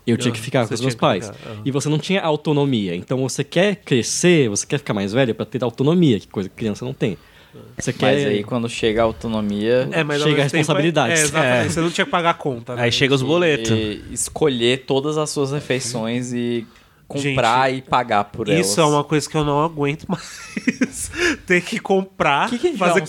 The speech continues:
Speaker 3: almoçar
Speaker 2: compras
Speaker 3: hoje?
Speaker 2: e escolher
Speaker 4: É.
Speaker 2: o que que é almoçar, o que jantar,
Speaker 3: E, e
Speaker 2: ter
Speaker 3: hoje,
Speaker 2: que
Speaker 3: o que a gente vai
Speaker 2: cozinhar.
Speaker 3: almoçar?
Speaker 2: Nossa senhora, isso é uma coisa, enfim.
Speaker 4: Mas
Speaker 2: É.
Speaker 4: o, uma coisa, o, essa questão, voltando pra, pra, pra essa parada do tempo.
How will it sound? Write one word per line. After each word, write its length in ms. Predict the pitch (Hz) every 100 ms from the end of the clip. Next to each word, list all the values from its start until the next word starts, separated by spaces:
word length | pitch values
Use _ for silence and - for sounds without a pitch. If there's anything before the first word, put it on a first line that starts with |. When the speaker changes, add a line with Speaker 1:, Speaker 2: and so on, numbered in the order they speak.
| -
Speaker 3:
almoçar 180 | 123 113
Speaker 2:
compras 420 | 104 107 220 - - -
Speaker 3:
hoje? 100 | 208
Speaker 2:
e 80 | 160
escolher 380 | 175 - 226 185
Speaker 4:
É. 20 | 190
Speaker 2:
o 40 |
que 220 | 196 302
que 60 | 233
é 40 |
almoçar, 440 | 208 170 170 160 160
o 60 |
que 180 | 156 185
jantar, 540 | 165 170 156 160 131
Speaker 3:
E, 20 | 139
e 20 |
Speaker 2:
ter 80 | 175
Speaker 3:
hoje, 120 | 117
Speaker 2:
que 100 | 110
Speaker 3:
o 20 |
que 80 | 147
a 40 |
gente 140 | 165 143
vai 100 | 139
Speaker 2:
cozinhar. 240 | 147 135
Speaker 3:
almoçar? 200 | 127 135
Speaker 2:
Nossa 280 | 127 131 156
senhora, 560 | - 151 117 113 117 127
isso 240 | 123 -
é 80 | 131
uma 160 | 131
coisa, 280 | 131 131 117 131
enfim. 280 | 135 - 107 120 -
Speaker 4:
Mas 220 | 196 202
Speaker 2:
É. 60 | -
Speaker 4:
o, 360 | 175 170 165 - -
uma 320 | 170 180 175
coisa, 320 | 180 180 -
o, 180 | 160 - -
essa 260 | - 143 -
questão, 300 | - 143 120
voltando 320 | 131 - 127
pra, 360 | 120 120 110 104
pra, 340 | 120 107 92 92 - _ _ -
pra 80 | 110
essa 160 | -
parada 240 | 123 120 117
do 80 | 123
tempo. 380 | 110 98 101